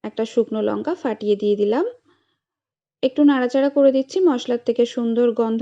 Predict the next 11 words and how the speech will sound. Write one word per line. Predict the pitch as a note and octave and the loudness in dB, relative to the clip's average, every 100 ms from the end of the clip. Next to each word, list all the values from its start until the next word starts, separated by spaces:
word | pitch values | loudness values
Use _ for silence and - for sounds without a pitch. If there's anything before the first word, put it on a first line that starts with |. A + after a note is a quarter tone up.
| A#3+ | -2
বেরোতে | A3+ A3 A#3 | -2 -2 -4
শুরু | - A#3 A3+ | 0 0 0
করেছে। | A3+ A3+ A#3 F4 C5+ - _ _ _ _ _ _ _ _ _ _ _ _ A#3 | 0 -2 0 0 0 -4 _ _ _ _ _ _ _ _ _ _ _ _ 2
এবার | A#3+ B3+ - | 4 2 2
এর | A#3 A#3 | 2 2
মধ্যে | A#3+ A3+ A3+ | 0 2 2
দিয়ে | A3+ B3 | 2 2
দিচ্ছি | G4+ - - G#3 - | 2 0 -2 -4 -4
কুচিয়ে | A3 - G#3+ | -6 -2 -2
রাখা | G#3+ G#3 A3 | -2 -6 -8
পেঁয়াজ। | - G#3 A3 F4+ | -6 -4 -2 -4